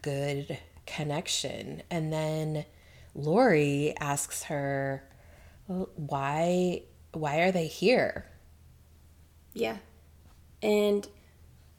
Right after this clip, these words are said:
Speaker 2: again, another simple answer. They said, "I sought them out."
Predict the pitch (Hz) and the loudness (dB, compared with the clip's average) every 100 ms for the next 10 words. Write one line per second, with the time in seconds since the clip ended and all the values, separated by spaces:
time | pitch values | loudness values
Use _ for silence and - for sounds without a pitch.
0 | - - - 208 190 226 247 202 202 202 | -20 -20 -6 -2 2 4 4 4 4 4
1 | 208 - - 208 220 214 208 208 208 196 | 4 4 4 2 0 0 2 2 2 0
2 | 202 190 202 - 196 190 196 - - - | 0 0 2 2 2 0 -2 -10 -20 -20
3 | - - - - - - - - - - | -20 -20 -20 -20 -20 -20 -20 -20 -20 -2
4 | 214 208 - 202 196 190 190 208 170 | 2 6 6 6 2 0 2 2 0